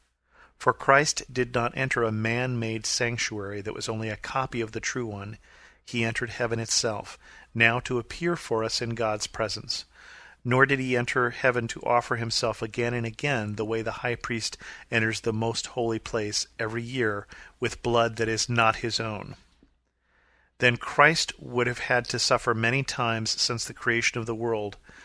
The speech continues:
but now he has appeared once for all at the end of the ages to do away with sin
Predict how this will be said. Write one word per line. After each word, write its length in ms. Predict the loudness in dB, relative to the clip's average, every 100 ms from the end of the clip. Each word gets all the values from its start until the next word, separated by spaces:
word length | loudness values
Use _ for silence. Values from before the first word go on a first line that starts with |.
| -20 -4
but 140 | -4 0
now 400 | 4 6 6 4
he 140 | 2
has 120 | 0
appeared 360 | -2 -2 -2 -2
once 580 | -2 -2 -2 -4 -6 -8 _ _ _ _
for 360 | -14 -2 0 2
all 480 | 2 0 -2 -8 -12 _ _ _ _ -2
at 200 | -2 -2
the 180 | -2
end 220 | 0 0 0
of 160 | -2
the 180 | -4 -2
ages 560 | 0 0 -4 -4 -6 -8
to 140 | -6 -4
do 240 | 0 2
away 260 | 2 2 0
with 200 | 0 2
sin 560 | 2 2 0 -2 -6